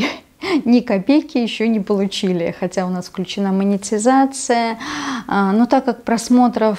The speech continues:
м, на каких-то видео не очень много, поэтому мы ничего, к сожалению, ну, не получаем. Зато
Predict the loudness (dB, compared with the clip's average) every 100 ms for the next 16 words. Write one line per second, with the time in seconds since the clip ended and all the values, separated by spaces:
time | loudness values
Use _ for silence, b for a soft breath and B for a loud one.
0 | -6 -10 -8 -6 -8 -8 -8 -8 -10 -8
1 | -4 -2 0 0 0 -2 -2 0 0 2
2 | 4 2 2 2 4 4 2 -2 -2 -2
3 | -2 -4 -2 -2 -2 0 2 4 2 B
4 | -16 B -4 0 2 2 2 4 2 -2
5 | -16 -16 -10 -6 -6 -6 -8 -4 -2 -4
6 | -4 2 2 4 0 0 -2 -4 -2 0
7 | 0